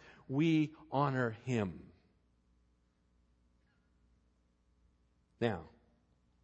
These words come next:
let me be quick to acknowledge that leadership has its problems. Amen? Those that are in leadership over us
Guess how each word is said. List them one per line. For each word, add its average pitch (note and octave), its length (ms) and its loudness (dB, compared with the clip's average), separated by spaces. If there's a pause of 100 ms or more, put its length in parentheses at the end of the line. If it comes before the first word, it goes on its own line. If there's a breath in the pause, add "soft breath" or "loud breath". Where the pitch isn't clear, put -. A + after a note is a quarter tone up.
(720)
let B2 160 -4
me C3 140 -2
be B2 120 -4
quick F#3 380 -2
to B2+ 420 -2 (320)
acknowledge C3 580 0
that B2 200 -6
leadership C#3 420 -2
has B2+ 220 -2
its A#2 160 -8
problems. - 760 -4 (140)
Amen? A#2 320 -4 (1500)
Those F#3 300 12
that F3+ 100 4
are E3+ 100 4
in D#3 120 2
leadership E3+ 540 6
over E3 360 8
us A#2+ 360 -2